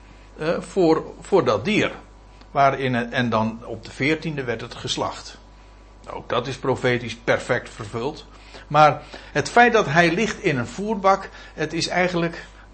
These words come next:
alsof het een lammetje is. Nou, precies dat is wat het is. En hij werd geboren op de dag ook inderdaad dat het lammetje in huis genomen werd.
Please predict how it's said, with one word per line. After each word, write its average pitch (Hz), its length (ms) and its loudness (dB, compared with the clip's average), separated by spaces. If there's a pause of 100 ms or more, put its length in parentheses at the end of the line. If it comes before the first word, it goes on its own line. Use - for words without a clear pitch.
(180)
alsof 170 440 2
het 190 180 0
een 190 140 -4
lammetje 135 480 0
is. - 500 -4 (880)
Nou, 185 180 0
precies 120 400 -6
dat 135 200 4
is 110 180 -4
wat 101 140 -2
het 92 120 -14
is. 156 400 -10 (800)
En 156 180 4
hij 123 240 6
werd 131 240 4
geboren 196 840 8
op 110 180 -2
de 87 160 -6
dag - 460 4
ook 135 240 0
inderdaad 107 360 0
dat 95 80 -8
het 90 100 -14
lammetje 113 380 0
in 101 60 -2
huis 104 300 -2
genomen 95 420 -2
werd. 98 140 -6